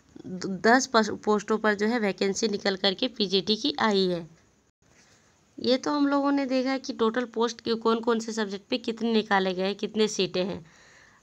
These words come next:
अब है कि टीजीटी, जो टीजीटी के टीचर में, अ, प्रेजेंट में हैं,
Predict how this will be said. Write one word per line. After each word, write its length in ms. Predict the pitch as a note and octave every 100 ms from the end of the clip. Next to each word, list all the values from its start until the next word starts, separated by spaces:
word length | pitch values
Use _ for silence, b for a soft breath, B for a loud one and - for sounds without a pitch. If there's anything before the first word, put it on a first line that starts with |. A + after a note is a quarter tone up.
| B
अब 220 | F#3+ B3+ C4+
है 200 | C#4+ C#4+
कि 280 | C#4 C#4+ C#4+ B B -
टीजीटी, 500 | B3 A3+ C4 - D#4+
जो 180 | C#4 C#4
टीजीटी 440 | A#3+ A3+ A#3 C4
के 140 | B3 B3
टीचर 420 | A#3+ A3+ A#3+ A3+ -
में, 440 | A3 A3 G#3+ G#3 G#3
अ, 40 |
प्रेजेंट 500 | G3+ G#3 F#3+ A#3 A#3
में 180 | G#3+ G#3
हैं, 340 | F3+ G#3+ B3